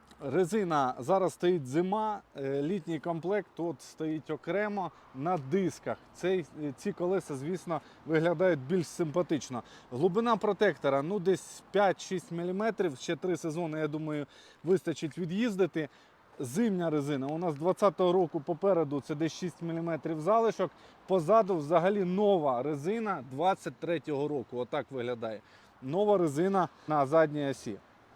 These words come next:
Багажне відділення, давайте покажу. Отак виглядає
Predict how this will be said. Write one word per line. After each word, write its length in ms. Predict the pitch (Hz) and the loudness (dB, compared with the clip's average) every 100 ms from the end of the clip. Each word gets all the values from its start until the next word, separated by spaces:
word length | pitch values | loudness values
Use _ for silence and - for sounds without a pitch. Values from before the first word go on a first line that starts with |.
| - - - - - | -20 -20 -20 -20 -16
Багажне 420 | 123 131 190 175 175 | 2 6 6 6 -4
відділення, 520 | 160 147 120 110 120 | -2 -2 -2 -4 -10
давайте 300 | 143 131 127 | -6 -6 -6
покажу. 460 | 117 110 120 117 107 - - - - - | -10 -10 -8 -8 -10 -14 -20 -20 -20 -14
Отак 320 | 120 135 - | -6 -6 -4
виглядає 580 | 117 117 117 120 120 | -8 -6 -4 -4 -4